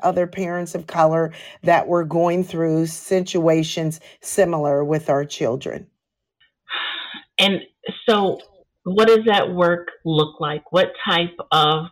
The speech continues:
Speaker 2: conversations are you having with other parents? What type of, um, programming and support do you,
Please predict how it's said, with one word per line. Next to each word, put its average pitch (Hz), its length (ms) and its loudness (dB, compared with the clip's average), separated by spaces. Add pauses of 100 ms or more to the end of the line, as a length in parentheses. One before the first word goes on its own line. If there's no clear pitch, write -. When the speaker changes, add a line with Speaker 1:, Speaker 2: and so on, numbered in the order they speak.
Speaker 2:
conversations 156 800 0
are 147 100 0
you 160 160 -2
having 151 360 0
with 156 160 -4
other 151 220 0
parents? 143 640 -2
What 160 220 -4
type 165 300 -2
of, 151 360 -4 (540)
um, 151 320 -4
programming 160 880 2
and 143 320 -2
support 151 520 0 (260)
do 160 60 -4
you, 151 280 0